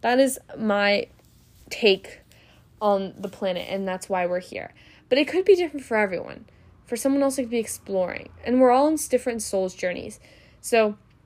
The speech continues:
that's just personally why I think we're here, to literally unapologetically love and just express love to the world and just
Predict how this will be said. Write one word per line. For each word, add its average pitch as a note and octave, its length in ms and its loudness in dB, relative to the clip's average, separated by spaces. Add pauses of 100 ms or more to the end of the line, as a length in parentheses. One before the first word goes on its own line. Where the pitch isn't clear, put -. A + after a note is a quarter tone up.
(680)
that's C4 260 2
just D4+ 200 -6
personally B3 320 2
why A3+ 200 -2
I F#3 160 0
think F3+ 220 -10
we're E3 120 -8
here, - 340 -8 (220)
to B3 100 4
literally A3 600 2
unapologetically F#3 1080 -4
love - 280 -8 (280)
and G#3+ 80 -6
just - 280 -8
express - 640 -4
love F#3 320 -2
to G3+ 140 -8
the F#3 60 -4
world F3 380 -4 (240)
and G#3 140 -6
just G3 220 -8